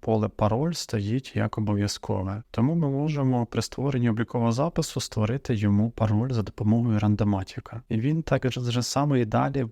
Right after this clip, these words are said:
буде мати можливість авторизуватися за допомогою Google.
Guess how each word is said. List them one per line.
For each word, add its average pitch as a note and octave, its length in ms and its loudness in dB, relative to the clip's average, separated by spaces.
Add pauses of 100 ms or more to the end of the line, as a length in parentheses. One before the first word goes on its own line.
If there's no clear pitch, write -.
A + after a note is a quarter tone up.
буде G#2+ 340 0
мати A2 300 2
можливість A#2 720 -4
авторизуватися A2+ 1000 -2
за A2 80 0
допомогою A2 580 2
Google. G#2 400 0